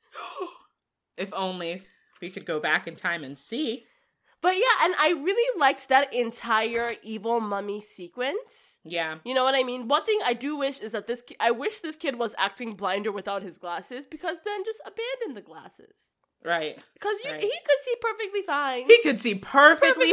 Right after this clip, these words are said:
Speaker 1: fine.
Speaker 2: fine.
Speaker 1: There were multiple scenes where this kid did not have his glasses on.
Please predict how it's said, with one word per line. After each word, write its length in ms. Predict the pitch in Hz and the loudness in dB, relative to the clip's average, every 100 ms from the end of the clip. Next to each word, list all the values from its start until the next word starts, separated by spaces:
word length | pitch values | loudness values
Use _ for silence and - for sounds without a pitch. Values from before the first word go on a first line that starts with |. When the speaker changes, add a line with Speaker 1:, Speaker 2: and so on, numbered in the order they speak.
| 494 | 8
Speaker 1:
fine. 540 | 302 254 240 226 247 285 | 10 12 12 10 8 0
Speaker 2:
fine. 80 | 370 320 | -4 2
Speaker 1:
There 120 | 330 | 10
were 120 | 269 | 10
multiple 500 | 247 269 320 349 349 | 10 8 6 4 0
scenes 260 | 311 320 285 | 0 0 2
where 100 | 277 | 0
this 140 | 269 | 0
kid 160 | 320 214 | -2 -4
did 100 | 240 | 2
not 140 | 247 | 4
have 120 | 262 247 | 4 2
his 100 | 240 | 4
glasses 420 | 262 320 - 202 | 6 6 6 -2
on. 360 | 165 180 226 | 0 0 -4